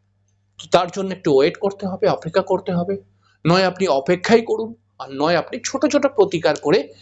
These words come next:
নিজের জীবনকে পরিবর্তন করুন। যাই হোক, খুব সামান্য করে বোঝাবার চেষ্টা করলাম। অনুষ্ঠানটি যদি ভালো লাগে আপনার, তাহলে কিন্তু অবশ্যই একটি লাইক দেবেন এবং আপনার মূল্যবান বক্তব্য কমেন্ট বক্সে লিখতে কিন্তু ভুলবেন না কখনোই।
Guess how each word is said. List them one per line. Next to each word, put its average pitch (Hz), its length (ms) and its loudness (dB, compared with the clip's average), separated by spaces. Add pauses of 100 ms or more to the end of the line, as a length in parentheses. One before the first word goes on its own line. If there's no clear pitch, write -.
(280)
নিজের 139 260 0
জীবনকে 123 360 -4
পরিবর্তন 120 540 -4
করুন। - 280 -14 (680)
যাই 302 160 4
হোক, 349 100 -10
খুব - 160 -4
সামান্য 311 380 0
করে 247 140 2
বোঝাবার 160 260 2
চেষ্টা 139 300 -6
করলাম। 95 260 -6 (120)
অনুষ্ঠানটি 175 380 0
যদি 180 140 4
ভালো 180 180 2
লাগে 247 220 2
আপনার, 135 260 -8 (500)
তাহলে 131 160 0
কিন্তু 131 220 -2
অবশ্যই 131 340 0
একটি 165 140 -2
লাইক 143 320 0
দেবেন 170 280 2 (420)
এবং 240 280 2
আপনার 254 220 -2
মূল্যবান 285 460 0
বক্তব্য 151 540 -6 (140)
কমেন্ট 139 240 -2
বক্সে 139 200 -4
লিখতে 135 300 -6
কিন্তু 147 240 2
ভুলবেন 156 420 2
না 180 180 0 (200)
কখনোই। 180 460 -4